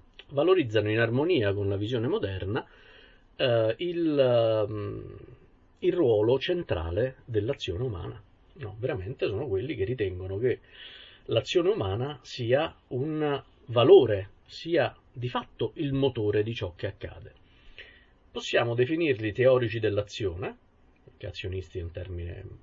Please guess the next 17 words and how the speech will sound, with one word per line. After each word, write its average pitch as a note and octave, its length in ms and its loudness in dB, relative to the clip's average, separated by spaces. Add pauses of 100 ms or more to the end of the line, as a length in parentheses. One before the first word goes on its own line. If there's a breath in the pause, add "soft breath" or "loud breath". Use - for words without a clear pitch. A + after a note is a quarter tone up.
(100)
po' F2+ 180 -14
complicato F2 540 -10
oramai, F2+ 360 -12 (880 soft breath)
e, B3 320 2
eh, C3 600 6
il G#3+ 200 -10
loro, C3+ 720 6 (140)
mm, B2+ 220 -4
diciamo, C3 260 0
emblema, C#3 640 4 (120)
in A2 120 -6
questa G#2+ 300 -2
semplificazione G#2+ 800 -4
che G#2+ 80 -4
stiamo C#3 240 -8
facendo, G3+ 640 -4
è C#3+ 260 2